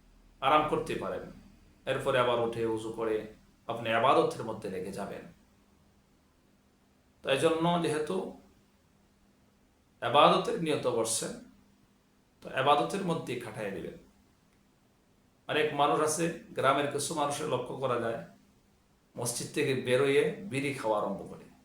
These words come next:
সিগারেট খাওয়া আরম্ভ করে। এটাও নিন্দনীয় কাজ, কারণ আপনি ঢুকছেন আল্লাহকে রাজি খুশি করার জন্য। এই বিড়ি খাওয়ার উদ্দেশ্যে যদি বের হয়, সিগারেট খাওয়ার উদ্দেশ্যে বের হয়, তাহলে তো তার এতেকাফ নষ্ট হয়ে যাবে।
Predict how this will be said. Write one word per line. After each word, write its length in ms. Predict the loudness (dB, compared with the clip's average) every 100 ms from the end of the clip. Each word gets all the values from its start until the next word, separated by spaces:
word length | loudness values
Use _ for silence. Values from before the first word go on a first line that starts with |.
| _ -10
সিগারেট 540 | -6 -2 0 0 -2
খাওয়া 180 | -2 -2
আরম্ভ 300 | -2 -6 -10
করে। 160 | -10
এটাও 280 | -8 0 0
নিন্দনীয় 420 | 0 -2 -4 -6 -8 -12
কাজ, 320 | -14 -14 -18 -20 _ -20 -20 -20 _ _ _ _
কারণ 180 | -2 0
আপনি 280 | 2 0 -4 -4 -4
ঢুকছেন 420 | -2 0 -2 -2 -6 -12 -4
আল্লাহকে 360 | 0 2 2
রাজি 240 | 0 -2 -6
খুশি 200 | -8 -6
করার 240 | -4 -4
জন্য। 420 | -6 -10 -12 -16 -20 -20 _ _ _ -6
এই 260 | 0 0 2
বিড়ি 200 | 0 0
খাওয়ার 280 | 2 2
উদ্দেশ্যে 420 | 2 -2 -4 -4 -4
যদি 140 | -2
বের 180 | 0 0
হয়, 120 | -2
সিগারেট 480 | -4 -2 -2 -4 -4
খাওয়ার 200 | -2 -2
উদ্দেশ্যে 340 | -4 -6 -6
বের 160 | -6 -6
হয়, 180 | -4 -6
তাহলে 240 | -6 -6
তো 60 | -6
তার 320 | -6 -6 -6
এতেকাফ 500 | -6 -6 -8 -10 -10
নষ্ট 240 | -10 -10
হয়ে 200 | -10 -12
যাবে। 200 | -12 -14